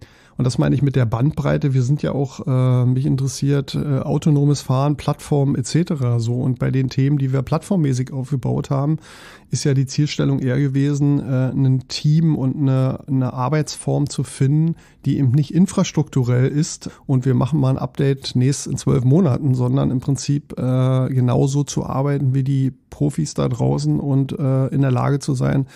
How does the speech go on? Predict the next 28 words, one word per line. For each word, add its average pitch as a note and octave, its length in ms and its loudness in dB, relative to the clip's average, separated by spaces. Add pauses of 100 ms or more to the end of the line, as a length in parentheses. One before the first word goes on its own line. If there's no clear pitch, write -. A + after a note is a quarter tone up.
(360)
alle C#3+ 180 0
vierzehn C#3 380 -2
Tage C#3 340 0
bis C3+ 160 -4
vier C3 240 0
Wochen C3+ 360 0
ein - 40 -2
Update - 360 -2
zu B2 120 -4
fahren B2 440 0
und, C3 340 0
äh, B2+ 160 -2
neue B2+ 240 2
Integrationen C#3 640 0
vorzunehmen. A2+ 600 0
So, A#2+ 100 -4
und A#2+ 100 -2
das B2 160 -4
bedingt C3+ 280 0
natürlich C3+ 300 0
eine C3+ 100 2
ganz C3+ 160 0
andere C3+ 180 2
Unternehmenskultur, C#3 800 2
eine C#3 120 2
ganz C3+ 160 0
andere C3 200 2
Herangehensweise. C3 840 0